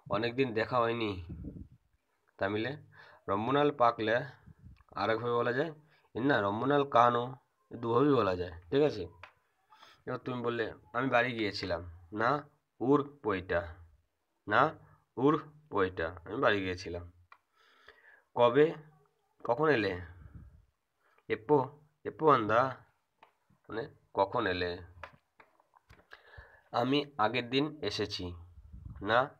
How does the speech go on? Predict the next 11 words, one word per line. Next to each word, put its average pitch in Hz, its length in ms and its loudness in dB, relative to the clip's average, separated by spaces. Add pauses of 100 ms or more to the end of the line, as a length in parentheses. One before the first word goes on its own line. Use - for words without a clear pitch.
নেতে 120 400 -2 (280)
মন্দিরকে।" 101 500 -4 (1700)
"বাড়ির 110 240 6
সবাই 127 180 4
ভালো 113 200 6
আছে 127 240 6
তো?" 139 160 4 (840)
"ভিটলে 120 360 -2
এলে 120 260 4
নাল্লা 113 300 6
ইরকা?" 107 300 6